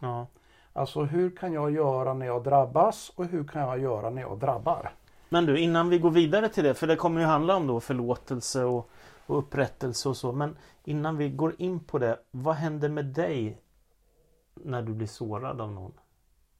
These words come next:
Speaker 1: Alltså, k-, rent känslomässigt, vad är det vi behöver hantera i vårt innersta när, när det här, alltså... För det är ju inte, jag tänker, vi är ju inte bara rationella varelser som säger, "Okej,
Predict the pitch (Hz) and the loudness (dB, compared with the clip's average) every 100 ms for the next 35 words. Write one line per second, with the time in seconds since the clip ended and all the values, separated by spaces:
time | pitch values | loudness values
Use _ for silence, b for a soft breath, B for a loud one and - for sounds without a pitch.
0 | _ _ _ - 117 120 - 147 156 143 | _ _ _ -18 -16 -16 -14 -10 -6 -6
1 | 143 156 139 - 139 131 143 147 131 127 | -8 -8 -8 -8 -10 -6 -2 0 -2 -2
2 | 131 123 127 123 120 139 135 - 156 160 | -4 -4 -4 -6 -6 -8 -8 -10 -8 -6
3 | 135 104 b b b b b 120 123 123 | -6 -8 b b b b b -8 -6 -8
4 | 143 143 131 113 - 117 110 113 117 113 | -6 -4 -6 -8 -10 -10 -8 -8 -6 -6
5 | 113 110 110 113 120 110 127 120 110 b | -6 -6 -6 -8 -10 -10 -8 -8 -10 b
6 | b b b b - 135 147 160 147 139 | b b b b -12 -2 2 2 0 -6
7 | 139 143 151 143 143 151 147 147 127 120 | -4 -4 -4 -2 0 0 0 -2 -4 2
8 | 160 139 113 113 147 139 - B B - | 4 6 6 4 6 4 2 B B -6
9 | 123 - - 147 131 123 120 113 120 107 | -2 -2 -2 -4 -2 0 0 0 0 -2
10 | 110 117 - 123 110 117 107 120 120 123 | -2 -4 -6 -10 -8 -10 -6 -6 -6 -4
11 | 143 139 | -4 -4